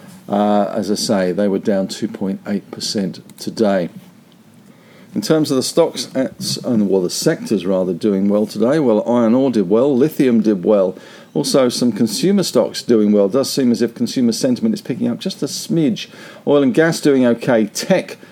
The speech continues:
doing well as well. Uh, the, uh, the negative points were regional banks, which is basically Bank of Queensland,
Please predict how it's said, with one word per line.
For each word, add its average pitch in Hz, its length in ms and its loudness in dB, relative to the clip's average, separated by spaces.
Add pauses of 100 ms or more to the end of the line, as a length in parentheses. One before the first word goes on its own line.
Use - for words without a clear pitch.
(160)
doing 123 380 4
well 120 420 2
as 107 380 -2
well. 160 500 0 (340)
Uh, 104 220 0
the, 107 400 2
uh, 104 320 2
the 110 140 0
negative 131 420 0
points - 480 -2
were 113 220 2
regional 107 340 0
banks, 139 400 -2
which 104 240 -6
is 90 60 -6
basically - 400 -4
Bank 104 240 -4
of - 80 -20
Queensland, 135 600 0